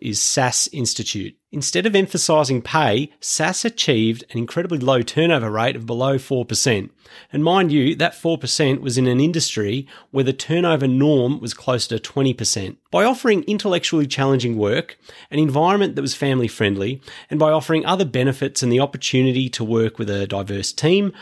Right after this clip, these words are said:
whilst using state-of-the-art equipment, sas, like Southwest, turned the thinking about employee motivation and compensation on its head. Now, the cases of sas and Southwest, plus a bucket list of others, happened over twenty years ago.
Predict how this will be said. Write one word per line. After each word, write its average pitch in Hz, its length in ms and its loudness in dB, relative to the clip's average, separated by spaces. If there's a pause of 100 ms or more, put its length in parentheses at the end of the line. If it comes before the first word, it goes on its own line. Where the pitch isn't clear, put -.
(220)
whilst 117 300 0
using 101 240 0
state-of-the-art 104 640 -2
equipment, 147 480 -2 (180)
sas, - 600 0 (100)
like 170 320 0
Southwest, 131 800 -2
turned 139 260 0
the 117 80 -2
thinking 180 440 -2
about 143 220 2
employee 175 500 2
motivation 143 680 0
and 135 120 -2
compensation 127 840 -2
on 139 400 -2
its 131 280 -4
head. 113 380 -4 (120)
Now, 196 200 2
the 196 80 -2
cases 247 480 -2
of 143 100 -4
sas 151 480 0
and 170 240 -2
Southwest, 147 840 0
plus 151 200 -2
a 131 80 0
bucket 160 440 -2
list 131 200 -4
of 110 80 0
others, 110 380 0
happened 127 320 -4
over 117 160 0
twenty 156 300 0
years 131 220 2
ago. 107 280 -4